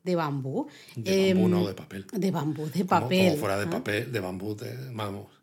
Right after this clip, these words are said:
Speaker 1: <laughs> Hay quien dice que estas tiras de papel representan los hilos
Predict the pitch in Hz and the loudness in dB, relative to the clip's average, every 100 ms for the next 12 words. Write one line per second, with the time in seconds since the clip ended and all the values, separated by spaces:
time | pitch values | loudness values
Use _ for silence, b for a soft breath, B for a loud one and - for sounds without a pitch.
0 | _ - 311 403 392 - - 269 233 311 | _ 2 2 4 0 -4 -8 0 2 4
1 | 370 302 269 320 - 233 285 220 220 247 | 6 6 6 4 4 2 4 2 2 4
2 | 247 - 269 262 240 226 214 190 240 247 | 2 2 2 4 4 2 2 0 0 2
3 | 240 240 214 202 196 196 196 233 269 262 | 2 0 -2 -2 -2 -4 -2 0 2 2
4 | 254 208 180 175 - 269 320 202 277 453 | 2 2 2 2 2 4 6 4 2 -2